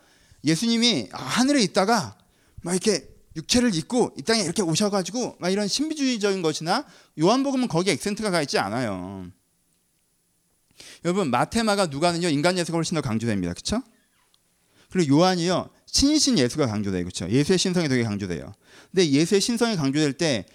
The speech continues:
예수의 신성이 어떤 식으로 강조돼요? 예수의 인격성으로 강조됩니다. 예수님께서요, 자기의 신성을 얘기하실 때 "나는 너희들과는 비교도 안 되고 너희들과는 전혀 상관없는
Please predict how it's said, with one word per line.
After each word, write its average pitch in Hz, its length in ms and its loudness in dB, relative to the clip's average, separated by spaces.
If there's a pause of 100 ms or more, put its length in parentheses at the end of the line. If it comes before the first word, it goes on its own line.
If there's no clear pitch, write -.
(220)
예수의 175 380 2
신성이 196 460 0
어떤 196 340 -2
식으로 180 180 -2
강조돼요? 131 520 0 (240)
예수의 151 500 0
인격성으로 196 580 0
강조됩니다. 92 520 -8 (2000)
예수님께서요, 226 880 2
자기의 208 420 2
신성을 233 400 0
얘기하실 170 460 2
때 170 340 0 (340)
"나는 160 440 2
너희들과는 208 1200 2
비교도 180 520 2
안 156 200 2
되고 175 320 -2
너희들과는 180 680 2
전혀 160 380 0
상관없는 202 640 -2